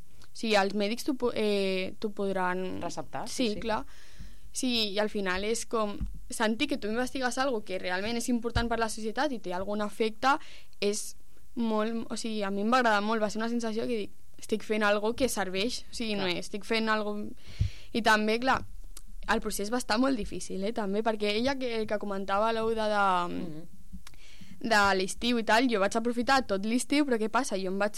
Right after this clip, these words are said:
Speaker 1: trobar de que el meu tema era molt ampli, jo no tenia gaire ide-, idea a nivell científic, vaig arribar, el vaig presentar el me-, el que jo havia fet a l'estiu al meu tutor i em va dir,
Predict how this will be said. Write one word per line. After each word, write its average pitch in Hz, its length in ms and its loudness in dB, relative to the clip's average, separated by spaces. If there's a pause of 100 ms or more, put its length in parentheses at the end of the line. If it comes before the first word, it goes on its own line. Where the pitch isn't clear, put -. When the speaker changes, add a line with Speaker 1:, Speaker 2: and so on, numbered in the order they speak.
Speaker 1:
trobar 262 420 4
de 247 140 2
que 190 180 -4
el 202 140 -2
meu 202 160 -2
tema 254 220 2
era 190 120 -2
molt 180 240 0
ampli, 285 520 2
jo 208 120 2
no 208 120 0
tenia 220 360 2
gaire 190 280 0
ide-, 220 360 -2
idea 226 400 0
a 226 40 0
nivell 190 260 -2
científic, 269 440 0
vaig 208 220 -2
arribar, 214 280 0
el 294 60 0
vaig 208 180 -2
presentar 196 540 -2
el 196 60 -2
me-, 202 180 -4
el 208 80 -2
que 202 120 -4
jo 196 80 0
havia 202 140 -2
fet 202 120 -6
a 202 60 -4
l'estiu 202 300 -4
al 202 100 0
meu 214 120 -4
tutor 233 240 -2
i 277 60 0
em 233 100 -2
va 190 80 0
dir, 180 160 -4